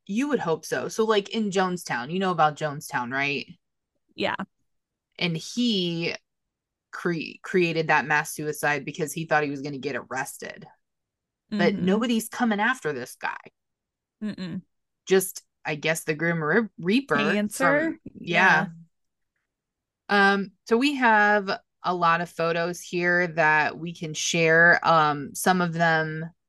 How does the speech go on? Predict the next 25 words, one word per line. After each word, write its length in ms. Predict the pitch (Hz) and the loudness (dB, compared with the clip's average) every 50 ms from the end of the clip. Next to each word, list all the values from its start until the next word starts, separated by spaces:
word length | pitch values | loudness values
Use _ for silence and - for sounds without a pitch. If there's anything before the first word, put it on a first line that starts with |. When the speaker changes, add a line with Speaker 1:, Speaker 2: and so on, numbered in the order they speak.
| _ - | _ -4
Speaker 1:
of 260 | - 165 165 160 156 156 - | 0 2 2 2 0 -4 -8
inside 600 | - 180 175 170 - - 165 160 156 165 170 165 | -6 -6 -6 -4 0 4 4 6 6 4 2 0
the 80 | 160 | -4
mansion, 640 | 156 147 139 139 135 156 170 - 185 180 180 185 175 | -4 -4 -4 -4 -6 -6 -4 -2 -2 -2 -2 -2 -2
which 240 | 165 156 151 - - - | -4 -4 -6 -8 -10 -10
is 140 | 170 160 - | -10 -12 -10
pretty 580 | - - 214 202 196 202 190 165 135 - 139 151 | -4 0 0 4 4 4 2 2 -2 -8 -8 -4
eerie, 580 | 147 151 139 117 104 107 123 160 170 160 - _ _ _ _ - | -2 -2 -2 -2 -4 -6 -8 -8 -10 -12 -14 _ _ _ _ -10
I 80 | 156 | -10
feel 220 | 156 - - 135 131 | -6 -4 -6 -4 -2
like. 380 | 123 131 127 131 147 147 - - - - | -2 -2 -2 -2 -4 -6 -10 -20 -16 -4
Um, 520 | - 165 160 147 147 139 139 151 160 165 - _ _ _ _ _ _ _ _ _ _ _ _ _ _ | -2 0 0 2 0 0 -2 -4 -8 -10 -12 _ _ _ _ _ _ _ _ _ _ _ _ _ _
one 320 | - 165 170 175 175 170 | -2 2 4 4 4 4
with 180 | 160 165 156 - | 2 0 0 2
the, 340 | 165 160 151 143 131 - - - - | 2 4 4 4 2 0 -2 -6 -10
the 280 | 156 165 160 139 - - _ _ _ _ _ _ _ _ _ _ | -6 -6 -6 -6 -8 -16 _ _ _ _ _ _ _ _ _ _
body 680 | 160 156 156 156 151 147 147 147 147 147 165 160 - - | 4 4 4 4 2 -2 -2 -4 -4 -6 -8 -8 -10 -8
in 240 | - 156 160 151 147 | -4 -4 -4 -4 -4
a 60 | 139 | -6
shroud. 800 | 143 - - - 156 151 151 147 143 143 143 143 143 147 151 156 - _ _ _ _ _ _ - | -6 -8 -8 -2 0 4 4 6 6 6 4 4 2 -2 -4 -8 -14 _ _ _ _ _ _ -4
Um, 560 | 147 143 143 139 135 135 135 143 160 175 175 _ _ _ _ _ _ _ _ _ _ _ _ _ _ _ _ _ _ - | -2 -2 -2 -2 -4 -6 -8 -8 -10 -10 -12 _ _ _ _ _ _ _ _ _ _ _ _ _ _ _ _ _ _ -8
and 540 | 180 170 170 165 165 165 170 170 165 - - - | -6 -4 -4 -4 -4 -4 -4 -4 -4 -4 -2 -2
they 100 | 190 185 | -2 -2
have, 360 | 170 185 202 196 196 185 180 | -2 -2 -2 -2 -2 -4 -2
like, 380 | 185 170 160 165 165 - - | 0 0 0 0 -2 -4 -12